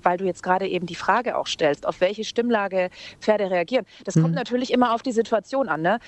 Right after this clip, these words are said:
Speaker 1: Wenn ich jetzt hier gerade auf einem super heißen Ofen sitze, dann, äh, möchte der natürlich lieber ein ruhiges Ho oder Brrr. Aber wenn ich jetzt ein bisschen fauleres Pferd an der Longe habe und ich möchte, dass der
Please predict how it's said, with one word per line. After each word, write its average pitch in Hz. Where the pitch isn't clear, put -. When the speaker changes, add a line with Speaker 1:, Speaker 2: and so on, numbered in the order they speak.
Speaker 1:
Wenn 220
ich 254
jetzt 247
hier 254
gerade 220
auf 202
einem 226
super 262
heißen 208
Ofen 247
sitze, 254
dann, 220
äh, 226
möchte 240
der 208
natürlich 220
lieber 240
ein 220
ruhiges 220
Ho 147
oder 156
Brrr. 156
Aber 196
wenn 196
ich 185
jetzt -
ein 170
bisschen 175
fauleres 226
Pferd 226
an 185
der 170
Longe 196
habe 220
und 185
ich 180
möchte, 185
dass 175
der 160